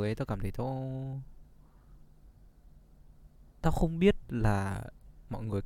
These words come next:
cảm thấy như thế nào, tại vì kiểu từ, từ cấp một lên,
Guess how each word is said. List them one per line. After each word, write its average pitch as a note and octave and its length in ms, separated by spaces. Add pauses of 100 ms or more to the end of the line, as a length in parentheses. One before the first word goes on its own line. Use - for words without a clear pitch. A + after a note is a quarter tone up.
cảm G2 240
thấy G2 140
như A#2 120
thế - 140
nào, A2 300
tại A#2 120
vì G#2+ 100 (440)
kiểu B2+ 140 (160)
từ, A2 80 (200)
từ A2+ 120
cấp C#3 140
một A#2+ 180 (100)
lên, A#2 120